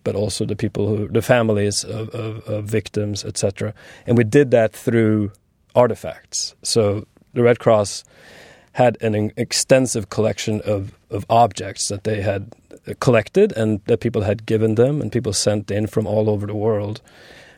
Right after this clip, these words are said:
And they were amazing. You know, everything from, you know, the, a, a charred American flag to little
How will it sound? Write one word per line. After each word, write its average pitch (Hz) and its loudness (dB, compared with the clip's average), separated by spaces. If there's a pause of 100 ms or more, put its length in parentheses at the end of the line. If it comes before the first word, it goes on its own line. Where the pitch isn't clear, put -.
(120)
And 113 2
they 117 4
were 120 6
amazing. 120 0
You 113 4
know, 113 2
everything 117 4
from, 110 2
you 113 -2
know, 107 0
the, 110 -4 (140)
a, 110 -6
a - -16
charred 117 4
American 110 -2
flag 110 2
to 104 -4 (120)
little 110 -4